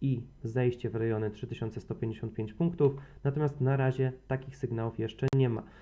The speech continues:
Dlatego jeżeli ruch będzie kontynuowany i kolejna świeca zamknie się, e, białym korpusem, to wtedy kolejny docelowy poziom dla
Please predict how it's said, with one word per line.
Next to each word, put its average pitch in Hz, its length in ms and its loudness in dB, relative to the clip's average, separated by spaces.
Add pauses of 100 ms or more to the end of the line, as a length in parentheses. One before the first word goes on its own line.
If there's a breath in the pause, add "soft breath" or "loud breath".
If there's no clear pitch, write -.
(180 loud breath)
Dlatego 120 520 2
jeżeli 117 440 2
ruch 120 200 2
będzie 113 220 -2
kontynuowany 117 680 0
i - 60 -2
kolejna 117 400 -2
świeca 110 360 -6
zamknie 120 420 -4
się, 107 240 -4 (380 loud breath)
e, 107 120 -4
białym 120 380 2
korpusem, 139 760 -2 (360 loud breath)
to 160 100 0
wtedy 127 460 2 (120)
kolejny 117 500 0
docelowy 113 540 -2
poziom 107 400 -2
dla 104 320 -2